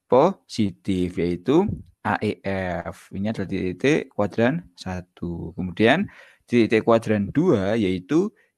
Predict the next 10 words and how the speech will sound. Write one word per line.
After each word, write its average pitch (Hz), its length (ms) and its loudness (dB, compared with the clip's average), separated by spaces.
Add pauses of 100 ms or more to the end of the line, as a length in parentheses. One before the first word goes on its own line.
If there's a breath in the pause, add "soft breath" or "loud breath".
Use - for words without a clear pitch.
(160)
G 120 480 2 (480)
B. - 80 -20 (1200)
Seperti 90 560 -6
itu. 90 240 -6
Sehingga 98 240 -2
kita 92 160 -2
simpulkan, 101 720 -2 (720)
jadi 98 880 2 (4000)
kuadran 135 640 4
satu 104 800 -2